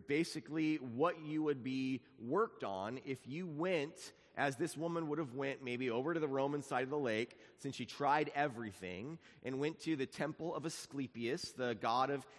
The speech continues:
healing. And they, she has to go to that place and offer a sacrifice to this god Asclepius, and, uh, then go and then have these doctors there work on her, uh, but nothing is happening.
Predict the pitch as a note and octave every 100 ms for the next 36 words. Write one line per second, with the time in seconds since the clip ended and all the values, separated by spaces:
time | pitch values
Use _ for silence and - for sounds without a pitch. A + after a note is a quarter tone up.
0 | - - D#3+ C#3+ G#2+ G#2 F#3 A3 - -
1 | B2+ B2 - - - B2+ - A#2+ C3+ D3+
2 | D#3 D#3+ - C#3+ E3 E3 A#2+ A2 C3 E3
3 | E3 - C#3+ C3+ D3 A#2+ C3 B2 D3 B2
4 | - - - C3+ C3+ C3 G2+ C3 C#3 D3
5 | - A#2+ B2+ A2+ A2+ C#3 - - - -
6 | - B2 C3 B2+ B2+ B2+ B2 A#2 A2 -
7 | A2+ D3 D3 C3+ A#2 D3+ C#3+ C#3+ D3 E3
8 | D#3+ - C3 C#3 C#3+ C#3+ C3 B2+ - D#3
9 | G3 - C3+ B2+ F#2+ G#2+ G#2 A2 A2 A2
10 | F3+ B3 - C3 F#2 F2+ F2+ E2 C3 G#3+
11 | - - - - C3+ C3 A2+ - - D3
12 | C3 B2 C#3 F3 - D3+ C3+ - A#2+ A2+
13 | G2+ D#2